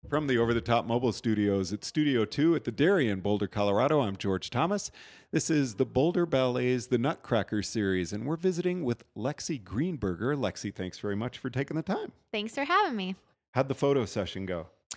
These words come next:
Speaker 2: Uh, it was good. Uh, you always end up a little bit sore after those from standing on one leg for a little too long,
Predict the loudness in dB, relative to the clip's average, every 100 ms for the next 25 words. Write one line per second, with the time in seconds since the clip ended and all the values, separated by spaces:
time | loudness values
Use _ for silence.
0 | -16 4 8 10 8 6 4 4 8 10
1 | 10 8 4 8 10 10 8 6 6 4
2 | 2 0 2 2 2 0 -2 -2 0 4
3 | 2 2 -2 2 2 0 -6 -6 -4 -4
4 | -4 -6 -6 -4 -2 -2 -4 -4 -2 -2
5 | -2 -2 0 2 4 4 4 0